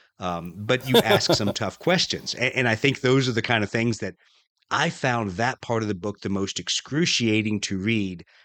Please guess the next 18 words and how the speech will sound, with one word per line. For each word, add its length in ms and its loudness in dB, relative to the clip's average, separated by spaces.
but 140 0
not 240 0
because 320 0
it 80 -2
was 140 -6
poorly 400 -6
written. 380 -8
It 120 -6
was 160 -2
excruciating 760 -2
because 260 -6
I 60 -2
had 180 -4
to 60 -6
stop 280 -4
and 160 -12
think. 300 -8
And 300 -4